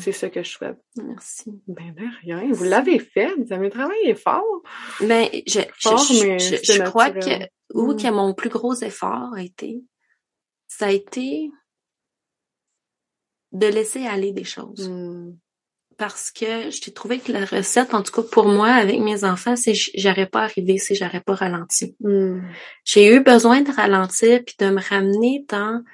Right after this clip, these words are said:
Speaker 2: vivre le moment présent qui était bon, qui goûtait bon, puis que c'était parfait que je sois en train de me balancer avec mes enfants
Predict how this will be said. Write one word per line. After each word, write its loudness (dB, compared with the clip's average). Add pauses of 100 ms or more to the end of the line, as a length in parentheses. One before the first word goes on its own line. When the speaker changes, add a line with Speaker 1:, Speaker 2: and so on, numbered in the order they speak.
(300)
Speaker 2:
vivre 4
le 4
moment 2
présent -4
qui -6
était -4 (380)
bon, 0 (100)
qui -8
goûtait -2
bon, 0 (320)
puis -18
que -12
c'était -4
parfait -2
que -6
je -2
sois -4
en -2
train -2
de 2
me 4
balancer 0
avec -4
mes 2
enfants 0